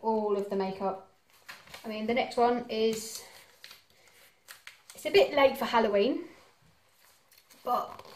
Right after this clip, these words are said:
the three Epic Lip Transformer colours. The white, the yellow and the black, which I done a review on the other, the other week, which again, I'll link that in description below,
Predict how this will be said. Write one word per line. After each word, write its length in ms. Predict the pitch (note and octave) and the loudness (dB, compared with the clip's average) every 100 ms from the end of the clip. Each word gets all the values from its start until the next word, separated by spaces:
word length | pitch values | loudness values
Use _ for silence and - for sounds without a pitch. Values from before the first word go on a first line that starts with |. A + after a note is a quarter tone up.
| - _ - - | -20 _ -20 -12
the 80 | B3 | -10
three 720 | A#3 - C#4 C4+ B3+ A#3 A#3 - | -10 -12 0 4 4 2 -2 -4
Epic 560 | A3 - A#3 - - - - | -4 -2 -2 -6 -18 -16 -6
Lip 360 | A3+ - - - | -4 -4 -8 -12
Transformer 440 | A#3 A3 A#3+ G#3 | -10 -6 -4 -4
colours. 380 | G#3 E3+ F3+ - - _ _ _ _ _ | -4 -4 -4 -8 -20 _ _ _ _ _
The 80 | - | -14
white, 480 | A3+ C4+ C4+ A#3+ - | 0 2 2 0 -2
the 80 | A#3 | 0
yellow 240 | A#3 A3+ | 2 2
and 140 | A3 G#3+ | 2 0
the 40 | |
black, 360 | A3+ C#4+ - - | 0 0 -2 -6
which 180 | - | -6
I 140 | - A3+ | -4 -2
done 400 | A3+ A3+ A3+ A3 | 0 2 2 0
a 140 | A3 | -4
review 500 | G#3+ A3 A3 A3+ A#3 | 0 0 2 2 4
on 140 | B3 C4 | 4 2
the 100 | A#3+ | 2
other, 200 | A3 G#3+ - _ _ _ _ | 0 -4 -10 _ _ _ _
the 80 | G#3+ | -10
other 120 | A3 | -2
week, 320 | B3 D#4 - - - - _ _ _ _ _ | -2 -2 -10 -20 -20 -20 _ _ _ _ _
which 160 | F3 A3 | -12 -4
again, 180 | A3+ | -2
I'll 100 | A3 | -2
link 120 | A3 G3+ | -2 -4
that 120 | F3+ | -6
in 60 | A3 | -6
description 400 | A3 G#3+ - A3 | -2 -2 0 2
below, 260 | C4 E4+ | 4 2